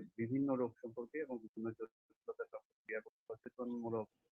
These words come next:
আহ, বিভিন্ন ধরনের প্রতিবেদন নিয়ে আমরা একটি ম্যাগাজিন তৈরি করেছি। এবং আমাদের লক্ষ্য হচ্ছে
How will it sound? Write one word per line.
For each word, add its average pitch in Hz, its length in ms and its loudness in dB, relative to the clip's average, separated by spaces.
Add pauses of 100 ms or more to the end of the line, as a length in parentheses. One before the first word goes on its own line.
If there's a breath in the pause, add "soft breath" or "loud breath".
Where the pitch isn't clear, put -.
(300)
আহ, 113 80 0
বিভিন্ন 127 420 6
ধরনের 127 340 6
প্রতিবেদন 123 500 0
নিয়ে 123 220 2
আমরা 117 280 4
একটি - 240 -4
ম্যাগাজিন 208 640 -4 (160)
তৈরি 120 200 0
করেছি। 120 400 -2 (600)
এবং 117 200 6
আমাদের 123 300 6
লক্ষ্য 120 360 8
হচ্ছে 135 400 2